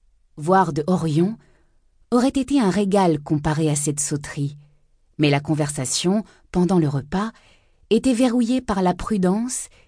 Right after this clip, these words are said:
et une méticuleuse politesse qui ne pouvait masquer des décennies de rancœur quotidienne et de jalousie professionnelle.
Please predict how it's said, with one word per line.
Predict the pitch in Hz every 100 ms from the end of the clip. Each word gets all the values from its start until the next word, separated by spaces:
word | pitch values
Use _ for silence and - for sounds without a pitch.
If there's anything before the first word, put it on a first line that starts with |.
| _
et | 214
une | 208 202
méticuleuse | 226 277 - 240 254 240 233 -
politesse | - 220 233 - 214 247 -
qui | - 185
ne | 180
pouvait | 180 175 170
masquer | 170 208 - - 220 226
des | 156
décennies | 143 165 196 220 202 214
de | 160
rancœur | 143 175 175 151 135 -
quotidienne | 220 220 165 143 139 156 190 208 _ _ _ -
et | 180
de | 170
jalousie | 147 190 208 180 156 -
professionnelle. | - 233 226 - 151 127 123 117 120